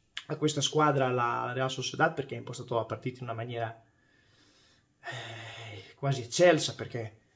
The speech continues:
cioè, se l'avesse portata a casa sarebbe stato un capolavoro, e, però, però non ci sta contro una squadra contro cui sei più forte.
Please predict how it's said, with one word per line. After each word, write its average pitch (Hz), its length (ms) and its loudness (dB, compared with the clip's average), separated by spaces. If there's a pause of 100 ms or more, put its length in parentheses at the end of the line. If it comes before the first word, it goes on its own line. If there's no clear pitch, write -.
(200)
cioè, 135 280 0
se 131 120 -2
l'avesse 135 300 2
portata 131 300 -2
a 127 60 -6
casa 151 340 8
sarebbe 123 320 -4
stato 117 440 -6 (520)
un 135 120 -8
capolavoro, 139 1400 10
e, 110 420 -4 (1000)
però, 123 500 2 (440)
però 127 160 2
non 123 120 0
ci 113 120 -6
sta 117 340 2
contro 127 200 -10
una 117 80 -6
squadra 120 320 -2
contro 117 220 -12
cui 123 140 -4
sei 123 200 0
più 127 140 -6
forte. 131 600 2